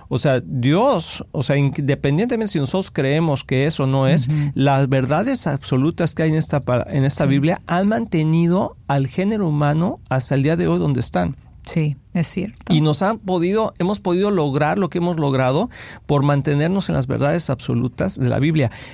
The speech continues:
Speaker 1: Hay gente que dice, "No, no es cierto".
Speaker 2: Ujú.
Speaker 1: No, quizá no sepas, pero muchas de las cosas que tú has hecho y que la gente y tus generaciones han hecho están basadas en las verdades absolutas que la Biblia tiene.
Speaker 2: Es
Speaker 1: Y si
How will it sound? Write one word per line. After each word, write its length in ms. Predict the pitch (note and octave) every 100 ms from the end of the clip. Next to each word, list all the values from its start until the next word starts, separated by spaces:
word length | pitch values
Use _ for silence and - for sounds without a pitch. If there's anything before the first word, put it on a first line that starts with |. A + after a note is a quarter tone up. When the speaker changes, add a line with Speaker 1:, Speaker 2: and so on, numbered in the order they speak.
| - -
Speaker 1:
Hay 140 | F3
gente 200 | G3 F#3
que 80 | F3+
dice, 180 | E3+ F#3
"No, 180 | G3+
no 140 | A3 G#3+
es 60 | G#3
cierto". 380 | G3 G3 F3
Speaker 2:
Ujú. 160 | D3+ D#3+ D3+ D3 B2+
Speaker 1:
No, 280 | D#3 A3 - - -
quizá 260 | D#3 D#3 A3+
no 140 | C#4
sepas, 680 | - A3 - G4 - - - - - - -
pero 260 | D#3 D3 D3
muchas 380 | D3+ B3+ D#4+ D#4
de 80 |
las 180 | G3+ D#3+
cosas 380 | - F#3 F#3 D#3
que 240 | - C#3
tú 400 | C3+ - - G3
has 180 | F#3 E3
hecho 320 | C#3+ B2+ A#2+ -
y 120 | C#3+
que 200 | - C3
la 120 | B2+
gente 380 | A2+ E3 F3 E3
y 40 | B2+
tus 180 | B2+
generaciones 640 | - A#2 A2+ A2 F3 D#3+ -
han 160 | C#3+ C3
hecho 320 | C#3+ G3 B3+ - -
están 400 | C#3 - D#3 F3
basadas 500 | E3+ - C3+ E3 G3
en 80 | C3+
las 160 | A#2
verdades 400 | A2+ A2+ B2 D#3+
absolutas 680 | C3+ - B2 A#2+ - G3+ - - -
que 120 | A2+
la 80 | A2
Biblia 240 | A2 G#2
tiene. 260 | C#3+ B2+ A2+
Speaker 2:
Es 180 | E3+
Speaker 1:
Y 40 |
si 20 | -